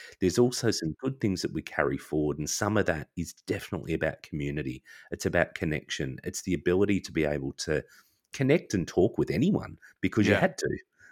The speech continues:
Speaker 1: You know, <laughs> it, it was an odd bunch, wasn't it?
Speaker 2: That's right. And a lot of people came to that church or any church because they had, they have deep, pressing,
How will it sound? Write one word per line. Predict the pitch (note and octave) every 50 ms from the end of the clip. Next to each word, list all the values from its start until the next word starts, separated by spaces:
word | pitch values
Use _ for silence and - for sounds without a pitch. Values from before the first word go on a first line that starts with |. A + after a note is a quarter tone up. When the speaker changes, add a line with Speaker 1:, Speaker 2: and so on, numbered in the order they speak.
| _ _ -
Speaker 1:
You | - - B2
know, | A#2 - -
<laughs> | -
it, | F3 D#3 - - D3 - - - - - -
it | - A#2 F#2+
was | B2+ C3 G#2+ G#2 A2
an | A2 A#2+ A2+ - -
odd | G#2+ A#2+ B2+ A#2 -
bunch, | - G#2+ C#3+ C3+ - - - -
wasn't | - C#3 - - C#2+
it? | - - _ _ _ _ _ _ _ _ _ _ _ -
Speaker 2:
That's | B2 C3+ B2+ - A2
right. | A2 G#2+ A#2 B2+ B2 G#2+ - - _ _ - _ _ _ _ _ -
And | - A2 A#2 A2
a | A2
lot | B2 C3+
of | C#3+ -
people | C#3+ B2 A#2+ G#2+
came | - A2+ A#2 G#2+ G#2+ G2+
to | - G#2
that | F#2 G2 F#2 F2 - - _ _ - -
church | - - G#2 G#2 G#2 -
or | F#2+ E2+ F2
any | G2 G#2 G#2+
church | G2+ - - G#2+ F#2 - -
because | - G2 - G2+ F#2+ -
they | - F#2+ F2+ F2+
had, | F2 F#2 G2+ F#2 F2+ _ _ _ _ -
they | - F#2
have | F#2 F#2+ F#2+ G2 - - -
deep, | G2+ G#2+ G#2+ G2+ - - _ _ _ _ _ -
pressing, | - G#2+ G#2 G2 - - G#2 G2 F#2 F#2 F2 -